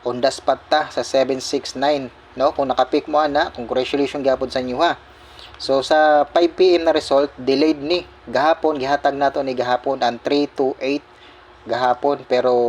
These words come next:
delayed na. Kay wa nato na ihatag karong adlaw. So, ah, congrats lang sa nakapik, no? So karon, maghatag na pud tag advance, um, regalo para og mapuhon sa September twenty-five, twenty twenty-four, para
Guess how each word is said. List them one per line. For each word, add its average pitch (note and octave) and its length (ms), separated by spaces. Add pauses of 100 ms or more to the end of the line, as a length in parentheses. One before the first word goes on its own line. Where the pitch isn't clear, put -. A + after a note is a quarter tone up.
(280)
delayed C3 320
na. C3 160 (160)
Kay A#2 160
wa B2 80
nato C3 160
na C3+ 160
ihatag C3 240
karong B2 240
adlaw. A2+ 400
So, B2+ 480 (800)
ah, B2+ 160
congrats F3+ 480
lang F3+ 160
sa D3 160
nakapik, C#3+ 480
no? D3+ 160 (320)
So C3 160
karon, F3 400
maghatag D3 400
na D3+ 80
pud C#3+ 160
tag C#3 160
advance, C#3 720 (560)
um, A#2 560
regalo C#3 720
para C3 240
og B2+ 160
mapuhon C3 640
sa A2+ 480 (320)
September C#3 1040 (160)
twenty-five, C#3+ 720
twenty C3 320
twenty-four, C3+ 640 (160)
para B2 160